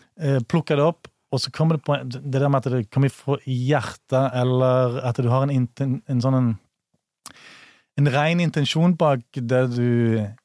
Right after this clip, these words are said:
presenterer, som ikke har noen annen baktanke, at du vil bare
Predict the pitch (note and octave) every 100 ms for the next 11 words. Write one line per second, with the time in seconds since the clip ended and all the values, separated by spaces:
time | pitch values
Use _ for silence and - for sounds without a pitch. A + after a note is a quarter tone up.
0 | _ _ _ _ _ - C#3+ D3+ - F3+
1 | D#3+ D#3 C3 C3+ D3+ G3 G3+ D3+ D3 D#3
2 | C#3+ B2 - C#3+ C#3+ B2+ C3 C#3+ C#3+ C3+